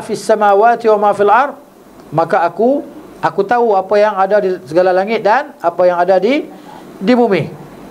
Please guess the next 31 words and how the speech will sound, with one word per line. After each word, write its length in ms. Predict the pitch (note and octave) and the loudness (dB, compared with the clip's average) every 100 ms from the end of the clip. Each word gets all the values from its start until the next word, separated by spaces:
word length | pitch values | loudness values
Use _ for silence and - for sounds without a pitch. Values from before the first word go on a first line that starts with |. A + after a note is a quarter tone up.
| - - F#2+ F#2 D2+ - - - - - - - - - - - - - - - - | -20 -14 -12 -12 -12 -14 -16 -16 -14 -14 -14 -14 -14 -14 -14 -6 -2 -2 -4 -12 -6
Faqala 560 | G3+ G#3 D#4 C#4+ B3 | -4 0 0 2 4
ya 160 | B3+ B3 | 4 2
Muhammad, 400 | A3+ A3+ A#3+ G#3+ | 0 0 0 0
maka 160 | G#3 | 2
dia 80 | A3+ | 2
berkata, 240 | A3 A3 A3+ | 2 0 0
"Hai 160 | B3+ | 0
Muhammad, 400 | C4 A#3+ B3+ C4+ | 0 -2 -2 -4
hal 160 | G3+ C4 | -2 -2
tadri 400 | C4 G#3+ A#3 A3 | -2 0 0 0
fi 160 | B3+ | 0
ma 160 | A#3+ A#3 | 0 0
yahtasimul 560 | A3 A3 B3 B3 A3 G#3 | 0 -2 -4 -2 -2 0
malul 240 | A3+ G#3 | 0 2
a'la?" 480 | G3+ G3+ A#3 B3+ - - | 0 0 0 -2 -4 -4
Kamu 160 | G#3 | -2
tahu 220 | A#3 B3+ C4 | 0 -2 0
tak 160 | A3 | -2
apa 160 | F3 A3 | -2 0
yang 80 | G3+ | 0
berlaku 560 | G3 G3 A3 B3 F4 - - | 0 -2 -2 -2 -2 -6 -8
perselisihan 560 | D#3+ G3 F#3+ A3 G#3+ G#3 | -2 0 2 2 0 0
di, 240 | G3 A3 B3 - - - - | 0 0 -2 -10 -20 -20 -6
dengan, 240 | D3 F#3 G3 | -2 0 0
uh, 180 | F3+ F#3 | 0 2
oleh 160 | G#3 G3+ | 0 0
para 160 | G3+ | 0
malaikat 320 | G3 G3 G3 F3+ | 2 0 0 -2
di 100 | F#3 | 0
langit? 380 | F#3+ A#3 C#4 - - - - - - - - - - | 0 -2 -4 -8 -20 -20 -20 -18 -18 -18 -16 -16 -4
Faqultu, 720 | F3 - A#3 A3+ A#3+ B3+ - | -4 -2 -2 0 0 0 -2